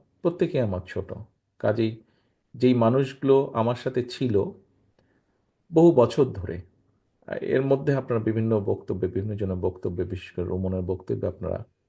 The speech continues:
কিছুটা শুনেছেন, মিঠুনের বক্তব্যে আপনারা কিছুটা শুনেছেন। আমি, আহ, নাজমুল বা অন্যদের বক্তব্যটা শোনার সুযোগ পাইনি, আমি আরেকটা কাজে ছিলাম। আহ, তো বক্তব্যে মোটামুটিভাবে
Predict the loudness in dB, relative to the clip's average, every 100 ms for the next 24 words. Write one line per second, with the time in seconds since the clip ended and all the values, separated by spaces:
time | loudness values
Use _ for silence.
0 | _ -6 -6 -2 -4 -4 -8 -8 -6 -6
1 | -6 -6 -4 -4 -4 -6 -6 -4 -4 -6
2 | -10 -10 -14 -12 -12 -10 -12 -10 -14 -14
3 | _ _ _ _ _ _ _ _ 0 2
4 | 0 2 2 2 2 2 2 0 0 -2
5 | 2 2 2 2 0 0 -2 -6 -10 -8
6 | -8 -4 -6 -4 -4 -4 -2 -4 -2 -4
7 | -4 -6 -8 -10 -8 -8 -12 -10 -10 -10
8 | -14 _ _ _ _ _ _ _ _ _
9 | -2 0 0 -2 -4 -10 -12 -14 -18 _
10 | -2 -2 2 0 2 2 2 2 0 -2
11 | -2 -4 -6 -2 -2 -2